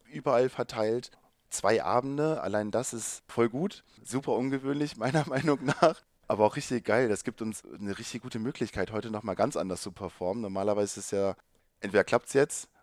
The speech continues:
oder es klappt halt nicht. Anderes Team, alle zusammengewürfelt.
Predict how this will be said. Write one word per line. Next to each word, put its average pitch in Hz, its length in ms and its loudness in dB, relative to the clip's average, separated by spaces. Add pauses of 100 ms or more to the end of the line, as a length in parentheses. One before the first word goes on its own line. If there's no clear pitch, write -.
(120)
oder 104 160 6
es 101 120 4
klappt - 220 -2
halt 104 200 -4
nicht. 156 280 -4 (400)
Anderes 107 480 0
Team, 151 300 -4
alle 120 180 -2
zusammengewürfelt. 120 720 -4